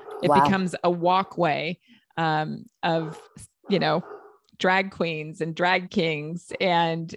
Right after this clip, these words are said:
Speaker 1: it's absolute mayhem, but there is a sober, like, wait, you were talking about George, a sober island. They'd have a sober, like, hangout,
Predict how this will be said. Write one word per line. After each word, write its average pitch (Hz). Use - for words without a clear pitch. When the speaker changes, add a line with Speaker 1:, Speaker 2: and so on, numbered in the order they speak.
Speaker 1:
it's -
absolute 190
mayhem, 214
but 180
there 185
is 202
a 180
sober, 196
like, 160
wait, -
you 185
were 180
talking 180
about 190
George, 185
a -
sober 175
island. 175
They'd 175
have 175
a 180
sober, 175
like, 185
hangout, 185